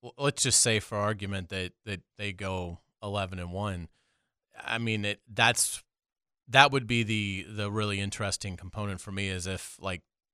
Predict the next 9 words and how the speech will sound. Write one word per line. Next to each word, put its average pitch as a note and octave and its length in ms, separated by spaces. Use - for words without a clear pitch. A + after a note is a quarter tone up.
Sark G#2 400
gets G2 160
fired F#2+ 380
at - 140
Texas. - 680
You G2+ 160
know, F2+ 140
does F#2 260
he G#2 140